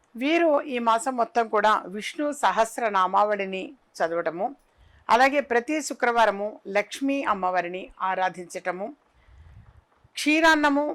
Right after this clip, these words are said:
పులిహోర ఈ రెండూ కూడా చేసి అంటే ఎక్కువ మందికి పంచిపెట్టటము, కనీసం శుక్రవారం రోజైనా, కనీసం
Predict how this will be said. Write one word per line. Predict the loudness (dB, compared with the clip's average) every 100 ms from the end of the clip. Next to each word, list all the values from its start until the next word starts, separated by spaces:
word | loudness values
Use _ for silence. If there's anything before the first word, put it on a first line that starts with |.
| -8 -6
పులిహోర | 0 2 4 6 4 2 -4
ఈ | -4
రెండూ | -2 0 0 0
కూడా | 2 2 0 _ -4
చేసి | -4 -2 -4 -6 _ _ _ -20 -20 -20 -20 _ _ -4
అంటే | 2 2 4 2
ఎక్కువ | 4 4 4
మందికి | 2 -4 -2
పంచిపెట్టటము, | -2 -2 -4 -2 -2 -2 -2 -2 -8 -2 2
కనీసం | 2 0 -2 -4 -6
శుక్రవారం | 0 4 6 6 4 0
రోజైనా, | 0 0 2 0 -4 _ _ _ _ _ _ _ _ _ _
కనీసం | -10 -8 -6 -6